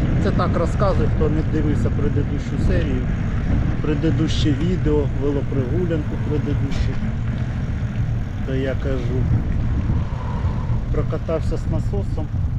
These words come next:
боявся, що спусти десь по дорозі. Абортувати не хотілося.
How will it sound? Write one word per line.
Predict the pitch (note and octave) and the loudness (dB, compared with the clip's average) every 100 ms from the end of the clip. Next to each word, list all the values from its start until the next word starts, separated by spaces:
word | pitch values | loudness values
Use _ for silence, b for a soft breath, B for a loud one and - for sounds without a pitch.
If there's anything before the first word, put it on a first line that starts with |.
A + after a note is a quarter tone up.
| - - - - - - - - - - - - - | -2 -2 -2 -2 -4 -2 -2 -2 -2 -2 -4 -2 -2
боявся, | C#3+ D#3 D#3 - - | 0 0 -2 -2 -4
що | D#3 | -4
спусти | - - F3+ - D3 | -2 -2 -2 -2 -2
десь | C#3 C#3 - | -2 -4 -4
по | C#3 | -4
дорозі. | C#3+ D3 C#3+ B2+ B2+ - - - - - - - - - - - - - - - | -4 -2 -4 -4 -8 -10 -12 -12 -12 -10 -8 -6 -6 -8 -10 -12 -12 -14 -14 -8
Абортувати | C3 C3+ D#3 D#3 E3+ D3+ D3+ - D3+ | -4 0 0 -2 -4 0 0 0 -2
не | D3 | 0
хотілося. | - F3+ - - F#3+ F3 C#3+ - | 0 -2 0 0 0 0 -2 -4